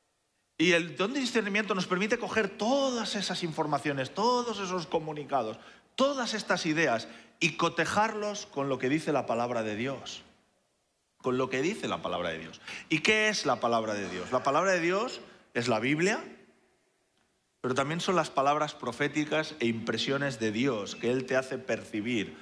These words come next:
a través de la acción del Espíritu Santo. Y también son los consejos y las exhortaciones que Dios te da a través del resto de la familia de Dios, la comunidad, la iglesia. Todo eso es palabra de Dios. Todo ello con el objetivo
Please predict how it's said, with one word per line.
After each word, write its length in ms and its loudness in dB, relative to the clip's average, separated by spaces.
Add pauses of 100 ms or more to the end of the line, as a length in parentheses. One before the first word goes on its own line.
(200)
a 120 0
través 320 0
de 80 0
la 80 2
acción 420 -4
del 140 -2
Espíritu 460 -4
Santo. 480 -4 (520)
Y 100 2
también 280 0
son 220 -2
los 160 0
consejos 760 -2 (300)
y 100 2
las 200 0
exhortaciones 920 -2
que 140 -2
Dios 200 0
te 100 0
da 160 4
a 80 0
través 300 -2
del 180 0
resto 560 -4 (320)
de 100 0
la 140 2
familia 480 0
de 140 -2
Dios, 360 -4
la 160 -4
comunidad, 680 -2
la 140 0
iglesia. 560 -2
Todo 280 -2
eso 180 -8
es 80 -10
palabra 460 -8
de 120 -8
Dios. 360 -18 (1040)
Todo 300 2
ello 260 0
con 160 -2
el 120 0
objetivo 720 0